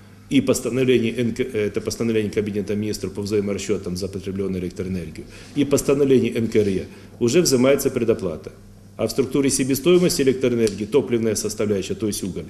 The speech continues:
на восемьдесят процентов состоит. А почему за уголь предоплату не ставят?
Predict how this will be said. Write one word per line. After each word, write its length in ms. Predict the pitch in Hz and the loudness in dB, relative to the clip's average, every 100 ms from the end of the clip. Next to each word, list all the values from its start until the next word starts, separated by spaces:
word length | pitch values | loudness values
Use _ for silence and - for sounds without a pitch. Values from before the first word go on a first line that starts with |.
| - - - - - | -16 -20 -20 -20 -4
на 140 | 107 | 2
восемьдесят 500 | 113 131 139 120 139 | 2 2 -2 0 0
процентов 480 | 127 127 113 98 85 | 0 0 0 0 -6
состоит. 400 | 90 - 90 71 - - - - - - | -8 -6 -6 -6 -12 -20 -20 -20 -20 -12
А 80 | 101 | -4
почему 340 | 113 - 156 | -2 0 2
за 120 | 147 156 | 4 4
уголь 260 | 143 113 | 4 2
предоплату 540 | 110 110 107 110 98 92 | 0 0 2 2 0 -4
не 100 | 92 | -6
ставят? 380 | - 85 - | -6 -10 -10